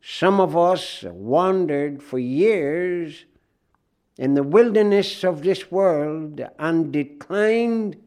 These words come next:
the king's invitation. But in mercy, he sought us.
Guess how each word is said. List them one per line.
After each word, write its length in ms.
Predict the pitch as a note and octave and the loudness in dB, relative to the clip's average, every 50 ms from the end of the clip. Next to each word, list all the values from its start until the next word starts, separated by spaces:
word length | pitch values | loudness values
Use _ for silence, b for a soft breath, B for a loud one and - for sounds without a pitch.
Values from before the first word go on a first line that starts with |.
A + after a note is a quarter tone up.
| b b b b b b b b b b b b - | b b b b b b b b b b b b -16
the 220 | A#2+ B2 C3+ D#3 | -8 -4 -4 -4
king's 680 | D3 - - - - A3+ A3 A3 A3 G#3+ G#3+ G3 D3+ | -4 -6 -4 0 2 2 2 2 0 0 -2 -2 -4
invitation. 1300 | F#3+ - - G3+ G#3+ G#3 G#3 F#3 E3+ F3+ F3+ - - F#3+ G3+ G3 F#3+ - - - - - E2 D#2 E2 G#2 _ _ _ _ _ _ _ _ _ _ _ _ _ _ _ _ _ _ _ _ _ _ _ _ _ _ _ _ _ _ _ _ _ _ _ _ _ _ _ _ _ _ _ - | -4 -2 0 2 2 4 2 0 -2 -4 -6 -4 -2 0 2 2 0 -2 -4 -10 -16 -16 -18 -18 -20 -20 _ _ _ _ _ _ _ _ _ _ _ _ _ _ _ _ _ _ _ _ _ _ _ _ _ _ _ _ _ _ _ _ _ _ _ _ _ _ _ _ _ _ _ -4
But 220 | B2 C3+ D#3 D#3+ | 2 2 4 4
in 300 | D#3+ D#3+ D#3+ D#3 D#3 D#3 | 4 4 4 4 2 2
mercy, 1000 | D#3+ E3 F#3+ G#3 A3 G#3+ A3 - - - G#3+ G#3+ G#3+ A3 G#3+ G#3+ G#3+ G#3 F#3+ E3+ | 2 2 4 2 2 0 -2 -6 -2 0 2 2 2 2 0 -2 -4 -4 -6 -8
he 480 | - - - - - - - F3 F#3 E3+ | -12 -16 -20 -20 -14 -2 0 2 2 2
sought 520 | - - - - G3+ G3 G3 F#3 F#3+ - | 0 -4 0 2 4 4 4 2 -2 -2
us. 280 | D#3+ C#3 A#2+ G#2+ G2 - | -2 -2 -2 -2 -4 -8